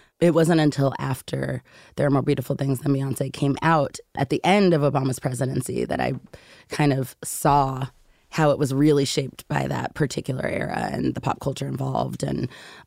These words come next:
um, obviously, like, Beyonce and Jay-Z sitting with Obamas. This book, I mean, it spans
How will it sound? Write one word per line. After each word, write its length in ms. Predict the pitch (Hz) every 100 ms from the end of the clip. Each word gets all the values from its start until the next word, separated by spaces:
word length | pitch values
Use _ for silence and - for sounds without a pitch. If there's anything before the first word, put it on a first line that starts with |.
| -
um, 420 | 139 135 143 -
obviously, 420 | 139 135 135 135 131
like, 200 | 127 - 127
Beyonce 440 | 143 127 123 127
and 120 | 139 135
Jay-Z 340 | 120 131 127
sitting 340 | - - 123 -
with 240 | - -
Obamas. 640 | 139 85 - 87 95 - - _ - - - -
This 360 | 156 294 -
book, 480 | - 302 285 - - - _ _
I 140 | - 185
mean, 400 | 196 185 180 -
it 140 | 170 -
spans 920 | - 180 180 175 170 156 151 -